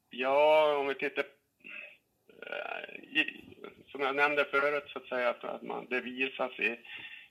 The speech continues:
i T V och radio och att man lyfter Paralympics som man kommer att göra nu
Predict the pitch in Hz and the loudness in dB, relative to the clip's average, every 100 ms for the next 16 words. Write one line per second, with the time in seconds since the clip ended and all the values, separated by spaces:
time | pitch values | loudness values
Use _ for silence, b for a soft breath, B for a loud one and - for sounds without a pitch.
0 | 120 117 - 127 123 123 123 117 117 135 | -6 -6 -6 -2 0 0 0 0 0 0
1 | 131 131 110 104 107 107 - 113 113 110 | 0 -2 -4 -4 -4 -8 -8 -10 -6 -6
2 | 107 104 113 127 139 - - 107 113 113 | -8 -10 -4 0 0 -4 -8 -6 -2 0
3 | 110 104 101 104 104 113 110 - 107 104 | 0 -2 -4 -6 -8 -8 -8 -6 -6 -4
4 | 101 104 104 104 104 | -2 -2 -4 -6 -10